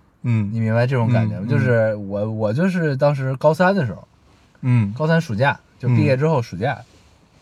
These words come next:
Speaker 2: 那是我人生中阅片量的巅峰。<laughs> 而且那会儿还没有视频网站，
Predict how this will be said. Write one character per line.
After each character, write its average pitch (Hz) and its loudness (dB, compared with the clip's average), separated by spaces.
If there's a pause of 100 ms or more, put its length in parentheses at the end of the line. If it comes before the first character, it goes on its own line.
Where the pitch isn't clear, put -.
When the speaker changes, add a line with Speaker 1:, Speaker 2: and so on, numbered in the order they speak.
(540)
Speaker 2:
那 120 -4
是 120 0
我 107 0
人 110 0
生 127 2
中 127 2
阅 123 0
片 127 0
量 120 2
的 107 -2
巅 156 4
峰。 143 4
<laughs> 208 2
而 214 6
且 202 8
那 214 6
会 170 10
儿 - 8
还 180 6
没 196 6
有 247 8
视 190 -2
频 226 4
网 113 2
站， 202 2